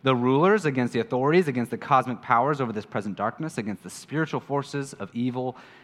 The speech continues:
in the heavenly places." You know, uh, so before we're Christians, uh, we, we don't necessarily think per se of ourselves having enemies, but if we're forced to kind of think about it, uh, in, in sort of an analogical sort of way, we're like, "Well, I have some enemies." Sometimes it's myself, like,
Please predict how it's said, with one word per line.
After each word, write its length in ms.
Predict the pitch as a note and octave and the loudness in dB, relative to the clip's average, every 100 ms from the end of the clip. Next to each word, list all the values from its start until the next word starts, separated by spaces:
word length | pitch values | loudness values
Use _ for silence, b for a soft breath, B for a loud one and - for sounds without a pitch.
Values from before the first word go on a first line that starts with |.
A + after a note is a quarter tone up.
| B | B
in 100 | A2 | -6
the 60 | A2 | -2
heavenly 320 | B2 A#2 A2 | -2 -2 -4
places." 560 | - F#2 D2+ C2 - - _ _ _ _ _ _ - B B | -4 -8 -10 -16 -18 -20 _ _ _ _ _ _ -20 B B
You 100 | E3+ | 2
know, 120 | F3+ | 2
uh, 340 | F3 D#3+ D#3+ - - - _ _ _ b _ | 4 4 4 2 -6 -20 _ _ _ b _
so 200 | - F#3 | 0 0
before 580 | - D#3 D#3+ - D4 C#4 | 0 -2 -2 0 4 4
we're 160 | F#3 - | 4 2
Christians, 800 | - F3 - C#3 F#3+ - - - b b b b b _ - | 0 0 0 -2 -2 -4 -14 -20 b b b b b _ 4
uh, 200 | E3+ D#3+ | 4 4
we, 180 | G#3+ - - - | 0 -4 -14 -6
we 100 | G3 | 2
don't 140 | C#4+ C4+ | 4 4
necessarily 400 | F3 F3 E3+ C3+ | 2 2 4 2
think 300 | - E3 - D3 - _ | 2 0 -2 -14 -16 _
per 140 | - A2+ | -4 -4
se 440 | - C#3+ C#3+ D3 | 0 2 4 4
of 180 | B2 G#2+ - - | 0 -4 -6 0
ourselves 320 | A#2+ C#3+ B2 | 2 2 0
having 260 | D3 A#2+ A2 | 2 0 0
enemies, 420 | B2+ G#2+ G2+ G#2+ | -2 -2 -4 -4
but 80 | A#2+ | -2
if 140 | B2 D3+ | 0 0
we're 120 | C3+ B B | 0 B B
forced 260 | G3+ F#3 | 2 2
to 60 | D#3+ | 2
kind 160 | D#3+ B2+ | -2 0
of 60 | |
think 180 | D#3+ C#3+ | 0 0
about 260 | B2 B2 - | 4 4 4
it, 100 | - B B | -2 B B
uh, 200 | B2+ A#2+ | 0 2
in, 160 | C3+ B2+ | 0 -2
in 160 | C3+ | -2
sort 160 | B2 D3 | 0 2
of 80 | B2 | 2
an 80 | B2+ | 0
analogical 460 | C#3 B2+ C3+ B2 A2+ | 2 4 4 2 -4
sort 160 | B2 A2 | -2 0
of 60 | |
way, 100 | A#2+ | 0
we're 80 | C3+ | 2
like, 160 | C#3 F#3 | 0 4
"Well, 100 | G#3+ | 4
I 80 | |
have 140 | A#3 F3 | 4 0
some 100 | C3 | -2
enemies." 380 | B2 C3 B2+ B2+ | 0 2 2 0
Sometimes 260 | G#3 A3+ | 0 0
it's 120 | E3 | 0
myself, 520 | B2 G#2 - C#3+ D3+ A#2 | 0 0 2 2 2 0
like, 180 | G#2+ | -6